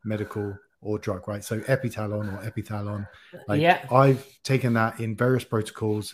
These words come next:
Speaker 1: every, probably consistently every year for the last five years, uh, where I'll do a high dosing period for a period of, like, ten to twenty days.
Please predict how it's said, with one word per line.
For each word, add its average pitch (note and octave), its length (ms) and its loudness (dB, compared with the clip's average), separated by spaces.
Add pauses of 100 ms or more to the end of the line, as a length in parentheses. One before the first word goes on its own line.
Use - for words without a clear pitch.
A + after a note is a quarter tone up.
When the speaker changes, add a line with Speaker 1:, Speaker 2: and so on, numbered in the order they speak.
Speaker 1:
every, A2+ 640 0 (540)
probably F#3 200 6
consistently C3 640 2
every A2+ 180 4
year A2+ 220 4
for A2 140 -8
the G#2+ 60 0
last G#2+ 340 0
five G#2+ 280 2
years, A2 360 -6 (420)
uh, A2+ 100 2
where A#2+ 160 8
I'll A#2+ 160 6
do A#2 260 4 (120)
a A2 60 -8
high B2 200 4
dosing A#2+ 340 0
period A2+ 280 -2
for G#2+ 100 -4
a G#2 60 -6
period A2 260 -2
of, F#2+ 80 -12
like, G#2 260 -6 (380)
ten A2+ 320 -2
to G2+ 220 -6
twenty C3+ 320 2
days. G2+ 400 -6